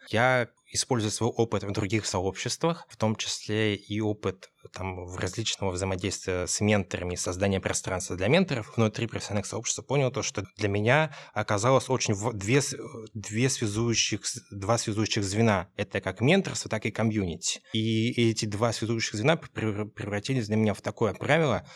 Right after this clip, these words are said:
что если ты хочешь запустить хорошее менторство, ну, не запустить, а сделать менторство хорошим опытом для себя и для других людей, ты должен его запустить в созданной среде для этого. И как раз профессиональное сообщество или сообщество по интересам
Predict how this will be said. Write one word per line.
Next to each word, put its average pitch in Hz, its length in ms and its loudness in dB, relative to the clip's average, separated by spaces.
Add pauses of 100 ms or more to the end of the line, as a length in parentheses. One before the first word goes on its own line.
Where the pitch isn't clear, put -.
(120)
что - 160 -2
если 110 180 0
ты 107 60 -6
хочешь 117 280 -2
запустить 104 400 -4
хорошее 110 500 0
менторство, 120 640 0
ну, 120 120 6
не 104 200 2
запустить, 117 460 0
а 95 60 0
сделать 95 360 0
менторство 104 580 2
хорошим 117 500 2
опытом 160 500 0
для 104 160 -2
себя 98 360 -2
и 87 40 -6
для 90 120 -8
других - 360 -6
людей, 180 400 -2
ты 123 80 2
должен 135 240 6
его 113 160 4
запустить 113 640 0
в - 60 0
созданной 127 600 6
среде 110 420 2
для 104 240 2
этого. 90 160 -2
И - 80 -8
как 117 200 0
раз 123 160 2
профессиональное 120 540 0
сообщество - 440 -4
или 98 60 -4
сообщество - 400 -4
по - 120 -4
интересам 135 680 0